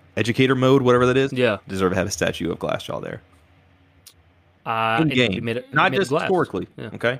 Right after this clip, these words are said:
Speaker 1: I don't wanna go have to go to
Speaker 2: You said Glassjaw again, which is that band I listen to. We've been over this, but yeah. It's
Speaker 1: It
Speaker 2: just
Speaker 1: is.
Speaker 2: Glass. <laughs> Yeah.
Speaker 1: My bad.
Speaker 2: Uh,
Speaker 1: My bad. I keep saying
Speaker 2: no,
Speaker 1: Glassjaw.
Speaker 2: but we got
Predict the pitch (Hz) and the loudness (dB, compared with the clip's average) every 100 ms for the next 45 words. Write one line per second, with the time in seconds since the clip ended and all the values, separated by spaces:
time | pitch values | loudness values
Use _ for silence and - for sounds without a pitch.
0 | - 113 147 190 185 190 180 175 143 226 | -6 -4 0 2 2 2 2 2 4 4
1 | 170 185 165 165 170 143 127 131 127 117 | 6 4 6 6 6 6 2 0 -4 -2
2 | 131 117 127 110 104 - 120 101 104 110 | 0 2 0 0 -4 -4 -4 -2 -2 -4
3 | 104 98 98 - 107 98 - _ - - | -6 -6 -8 -4 -4 -4 -10 _ -20 -20
4 | - _ _ _ _ _ - 117 127 113 | -20 _ _ _ _ _ -6 -2 -2 0
5 | 98 95 - - 143 156 143 135 - 110 | 0 -2 -10 -4 0 2 2 0 -2 -2
6 | 101 90 104 143 208 196 120 107 - 139 | -2 -6 0 2 4 6 6 4 2 2
7 | 131 113 - 95 92 - - - _ _ | 2 2 2 0 0 -4 -10 -16 _ _
8 | 143 220 262 190 269 330 | 2 4 6 6 6 4